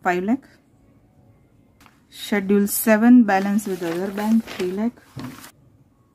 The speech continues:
Then we have investment, schedule eight, four lakh। And then we, we have advances, schedule nine, thirty-six lakh।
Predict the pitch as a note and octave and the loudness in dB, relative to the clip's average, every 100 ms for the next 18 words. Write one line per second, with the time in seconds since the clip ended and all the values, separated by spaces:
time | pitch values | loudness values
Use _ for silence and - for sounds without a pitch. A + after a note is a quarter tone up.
0 | _ _ _ _ _ _ _ _ _ _ | _ _ _ _ _ _ _ _ _ _
1 | _ _ _ _ _ _ _ _ _ _ | _ _ _ _ _ _ _ _ _ _
2 | _ _ _ _ _ _ G3+ G#3 G3+ G3+ | _ _ _ _ _ _ -4 -2 0 0
3 | G#3 G3 - G3 G3 G#3 A3 - A#3+ C4 | 0 -2 -4 -8 -2 -2 0 4 6 4
4 | - F#3 F3 F3+ - F#3+ G#3+ A3+ _ _ | 0 -6 -6 -8 -8 -4 -4 -6 _ _
5 | - E3+ E3+ G#3 B3 - _ _ _ _ | -12 -10 -6 -6 -6 -8 _ _ _ _
6 | _ _ _ _ _ _ _ _ - - | _ _ _ _ _ _ _ _ -20 -20
7 | - _ _ _ - F3+ E3+ F3+ F#3 F#3+ | -20 _ _ _ -14 -8 -6 -4 -2 -4
8 | F3+ F3 F#3 F#3+ F#3 F3+ F#3+ G3 A3 G#3+ | -4 -4 -2 0 0 0 2 2 0 -4
9 | - - F#3 F3+ F3+ F#3 F#3 G3+ E3 E3+ | -6 -10 -8 -6 -6 -4 -6 -6 -6 -8
10 | F#3 F#3+ - - G#3+ A#3 | -8 -8 -10 -8 -4 -4